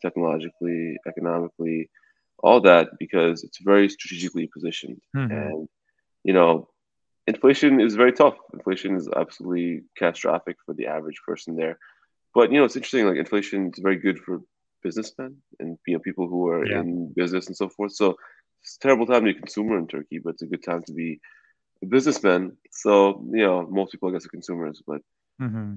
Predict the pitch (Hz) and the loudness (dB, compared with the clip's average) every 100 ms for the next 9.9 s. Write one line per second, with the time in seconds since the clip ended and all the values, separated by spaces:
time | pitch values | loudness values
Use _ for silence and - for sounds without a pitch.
0 | - 147 120 101 82 - 113 110 98 87 | -8 -6 -2 -2 -4 2 4 6 4 4
1 | 78 87 101 101 113 110 82 87 85 92 | 0 -4 -2 4 6 6 2 -2 -8 -8
2 | 87 90 85 - 85 80 - - 80 87 | -6 -6 -10 -8 -8 -8 -10 -14 -10 -6
3 | 87 85 80 76 - 85 85 78 - - | -4 -4 -4 -6 -8 -4 -2 -2 -4 -8
4 | 85 - 85 80 78 - 78 80 78 80 | -8 -6 -8 -8 -12 -14 -12 -10 -8 -10
5 | 76 _ _ _ _ _ - 101 110 113 | -12 _ _ _ _ _ -20 2 4 4
6 | 120 110 101 107 101 98 95 90 92 92 | 6 8 6 6 4 4 2 0 0 2
7 | 92 92 90 78 85 92 101 98 85 - | 2 0 0 -2 -2 0 0 0 -4 -12
8 | _ - 80 73 - 87 82 85 - 85 | _ -14 -12 -12 -4 -2 -2 -8 -8 -6
9 | 80 69 73 82 90 90 - - | -4 -6 -6 -4 -4 -4 -8 -12